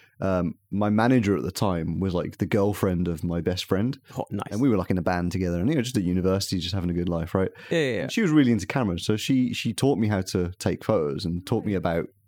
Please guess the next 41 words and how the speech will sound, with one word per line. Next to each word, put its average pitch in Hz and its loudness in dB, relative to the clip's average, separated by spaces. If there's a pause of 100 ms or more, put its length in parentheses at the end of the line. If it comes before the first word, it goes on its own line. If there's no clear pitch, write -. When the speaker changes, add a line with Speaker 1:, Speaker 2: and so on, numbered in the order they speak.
Speaker 1:
everything, 92 0
'cause 123 0
I 131 0
didn't 139 2
know 113 2
anything 117 2
about 87 -2
cameras 85 -2
before 170 -4
that. 151 -4
Speaker 2:
Mm. 127 -4
Speaker 1:
So 110 -6
she 120 -10
taught 160 2
me 127 2
all 113 4
the 104 2
stuff, 107 0
and 104 0
then 110 2
I, 107 2
I 95 0
went 107 2
on 98 2
a 90 0 (360)
holi-, 104 2 (100)
holiday 98 0
to - 0
America 95 2
when 107 2
I 90 0
graduated 85 0
university. 85 -2 (220)
Speaker 2:
Classic. - -12 (100)
Speaker 1:
And 104 -4
she 120 0
lent 127 4
me, 104 2
like, 85 0
her, 82 0 (360)
like, 76 -2